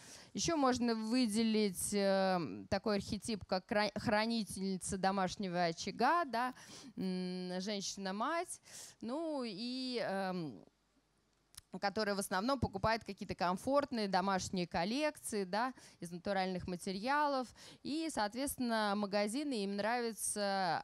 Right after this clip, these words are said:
опять же, из натуральных материалов, тёплого ц-, э, света, м, где много дерева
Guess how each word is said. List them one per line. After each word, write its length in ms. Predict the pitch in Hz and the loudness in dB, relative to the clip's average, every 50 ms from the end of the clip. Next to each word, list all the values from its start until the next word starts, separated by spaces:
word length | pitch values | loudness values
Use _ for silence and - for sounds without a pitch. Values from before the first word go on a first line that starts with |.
| - - | -4 -6
опять 360 | - 180 - 202 196 190 156 | -6 -4 0 0 0 0 -2
же, 100 | 170 180 | -4 -6
из 80 | 170 160 | -4 -4
натуральных 600 | 175 175 156 - 196 185 170 165 160 156 160 - | -4 -6 -4 0 2 2 4 4 2 0 -2 -2
материалов, 720 | - 165 156 - 180 - - 233 277 311 311 302 311 254 220 - | -4 -4 -4 -4 -4 -4 0 0 2 2 2 0 0 -2 -6 -8
тёплого 480 | - - 190 170 - 170 165 156 160 170 | -6 -6 -6 -4 -2 -2 0 0 0 -2
ц-, 220 | 156 - - - - - | -4 -4 -6 -6 -4 -2
э, 320 | 180 180 175 180 180 175 | 0 0 2 2 0 0
света, 800 | 156 - - - - 185 233 285 311 311 302 - - 262 254 240 - - - - - - - 277 - | -2 -2 -4 -6 -4 -2 0 2 2 2 2 0 0 0 0 0 -2 -8 -16 -20 -20 -18 -20 -18 -12
м, 1600 | - 180 190 190 190 190 185 185 185 185 185 180 175 170 156 139 117 113 101 95 95 110 113 117 117 110 107 120 147 180 185 185 | -8 -6 -4 -4 -2 -2 -2 -2 -2 -4 -4 -6 -6 -8 -8 -10 -10 -12 -14 -14 -14 -14 -14 -14 -14 -14 -10 -6 -4 -4 -2 -2
где 600 | 185 196 170 185 196 196 196 196 185 185 185 175 180 | -4 -4 -2 -2 0 2 2 4 4 4 4 4 2
много 460 | 185 185 185 185 185 180 180 185 170 | 2 0 2 2 2 2 2 2 0
дерева 920 | 175 170 202 262 285 311 311 302 277 285 262 240 247 247 247 240 233 214 | 0 0 0 2 2 2 2 2 0 0 -2 0 0 2 2 2 2 0